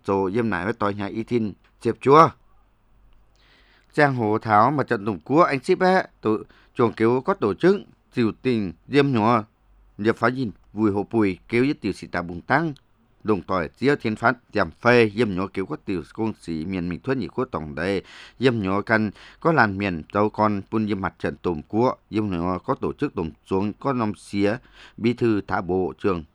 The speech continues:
ban, diêm kiểu có tiểu công sĩ mặt trận. Chùm kiểu bé miền thun chiêu, ê khăn tổ miền phấu, diêm nhớ có năm tông tẩy văn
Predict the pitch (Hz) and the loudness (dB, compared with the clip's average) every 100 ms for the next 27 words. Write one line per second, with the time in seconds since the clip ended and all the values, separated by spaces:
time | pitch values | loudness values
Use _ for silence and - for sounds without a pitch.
0 | - 92 101 95 92 - - - _ 110 | -8 0 0 0 -8 -14 -20 -20 _ -2
1 | 107 107 101 156 - 101 - 117 113 - | 0 -2 -4 -6 -4 -6 -2 -4 -4 -14
2 | - 90 82 85 - 90 - _ _ _ | -10 -8 -6 -6 -6 -8 -8 _ _ _
3 | _ _ - 110 95 - 95 107 104 123 | _ _ 0 0 0 -2 0 0 0 -2
4 | 120 _ 107 92 82 107 95 - 147 143 | -2 _ -6 -4 -4 -6 -6 2 4 2
5 | - - - - 117 127 123 117 113 98 | -2 -20 -18 0 4 4 2 -2 -2 -4
6 | 87 92 78 101 95 107 120 113 95 151 | -2 -4 -8 -2 0 0 0 -4 -4 -4
7 | 131 113 110 113 - 98 85 104 | -4 -4 -4 -8 -2 0 0 -2